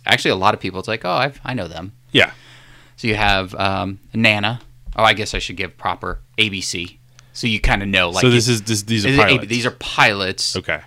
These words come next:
Speaker 1: A B C, so you can get your, an A B C mindset of what an A B C
Speaker 2: Gotcha.
Speaker 1: pilot is, 'cause everyone has their style.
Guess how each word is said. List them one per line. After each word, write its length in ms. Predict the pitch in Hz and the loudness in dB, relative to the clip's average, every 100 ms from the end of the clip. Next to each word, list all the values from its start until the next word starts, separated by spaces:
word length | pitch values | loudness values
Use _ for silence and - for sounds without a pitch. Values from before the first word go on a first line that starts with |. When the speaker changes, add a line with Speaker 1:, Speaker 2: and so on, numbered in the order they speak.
| _ | _
Speaker 1:
A 120 | 123 123 | 4 4
B 100 | 113 | 2
C, 220 | - 110 | 0 -2
so 100 | 110 | -2
you 60 | 101 | -2
can 60 | |
get 120 | 101 | -4
your, 140 | 98 101 | -6 -6
an 160 | 95 - | -6 -8
A 120 | 104 | -8
B 140 | 98 98 | -6 -6
C 180 | - 98 | -6 -6
mindset 640 | 90 87 87 - 82 85 - | -6 -8 -8 -8 -6 -8 -10
of 120 | 87 | -10
what 160 | 90 87 | -6 -6
an 100 | 87 | -8
A 80 | 85 | -8
B 100 | 85 | -4
C 60 | |
Speaker 2:
Gotcha. 200 | 92 87 - | -4 -4 -2
Speaker 1:
pilot 320 | 90 87 80 | -4 -4 -8
is, 160 | 90 | -8
'cause 140 | - 101 | -6 -4
everyone 280 | 101 101 90 | -2 -2 -4
has 180 | 95 87 | -4 -6
their 120 | 92 | -6
style. 720 | - - - 82 71 58 - | -6 -6 -6 -8 -8 -8 -10